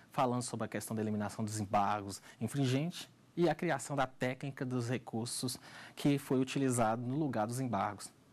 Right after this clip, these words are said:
Falamos da eliminação do agravo retido e toda a sua repercussão dessa eliminação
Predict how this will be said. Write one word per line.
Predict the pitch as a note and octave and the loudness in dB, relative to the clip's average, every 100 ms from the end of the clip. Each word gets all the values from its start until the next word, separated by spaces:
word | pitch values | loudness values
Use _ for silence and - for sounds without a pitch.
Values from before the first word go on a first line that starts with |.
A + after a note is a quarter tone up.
| - - | -20 0
Falamos | G3 F3 F3 D#3 B2+ - - | 4 6 4 2 0 -6 -2
da | B2+ | 2
eliminação | C#3 C3 A#2+ G#2+ - A#2+ G#2+ - - - - | 4 4 2 2 0 2 0 -2 -12 -20 -4
do | A#2 | 4
agravo | B2 G#2+ A2+ A2+ | 6 6 4 2
retido | A#2 C3 - C#3+ F#3 F#3 - - | 0 -6 -4 -2 0 -2 -8 -12
e | |
toda | - - G3+ G3 | -8 2 2 2
a | |
sua | - G3+ | 0 -2
repercussão | C3+ F3 - F3 - - - C#3+ A2 - - - - - | -2 -4 -4 -8 -6 -2 0 0 0 -6 -16 -20 -20 -2
dessa | A#2+ C#3 | 0 0
eliminação | C3+ C3+ C3+ C3 - A2+ A2 | 0 0 0 -2 -2 -2 -4